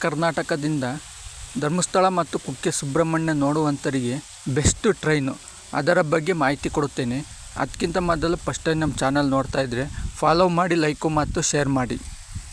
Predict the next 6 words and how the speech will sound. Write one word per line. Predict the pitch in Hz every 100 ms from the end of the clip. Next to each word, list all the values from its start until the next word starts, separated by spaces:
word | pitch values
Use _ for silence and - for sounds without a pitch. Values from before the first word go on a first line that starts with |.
| - -
ಸ್ನೇಹಿತರೆ, | - 185 202 185 151 180 - - -
ಆಲ್ಮಟ್ಟಿಯಿಂದ | 156 185 196 170 190 196 190
ಗದಗ | 143 147 151 -
ತನಕ | 165 147 151 170 - - -
ಡಬಲ್ | 156 151 190 -
ಟ್ರ್ಯಾಕ್ | 202 196